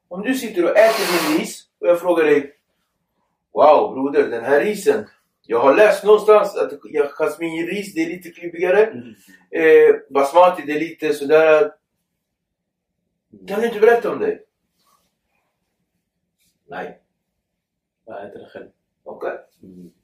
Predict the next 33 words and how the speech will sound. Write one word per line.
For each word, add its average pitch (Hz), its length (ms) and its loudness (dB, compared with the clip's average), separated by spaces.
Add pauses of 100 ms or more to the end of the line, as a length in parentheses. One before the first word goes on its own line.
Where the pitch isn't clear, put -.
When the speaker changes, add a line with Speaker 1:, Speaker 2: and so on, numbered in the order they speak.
(200)
Speaker 1:
Sen 214 180 -4
kommer 233 240 4
en 220 160 4
annan, 220 380 4
ett 190 140 -6
barn. - 280 2 (1000)
"Ah, 220 640 6
ris." 220 280 -8 (560)
<sighs> - 180 -8
Jag 101 140 -6
vet 117 260 -6
inte, 92 180 -14
det 104 100 -8
är 110 40 -4
ingenting 104 340 -14
för 101 120 -12
oss. - 340 -10
Speaker 2:
Mm. 107 180 -20 (1400)
Speaker 1:
Hur 269 260 2
ska 226 200 0
du 202 120 -2
och 208 160 2
jag 185 160 0
kunna 180 220 -2
förändra 190 640 0
en 139 200 -4
annan 139 300 -2
människa 135 380 -10 (880)
om 120 120 -14
vi 135 80 -2
inte 135 320 -6
kan 95 300 -10
prata - 580 -4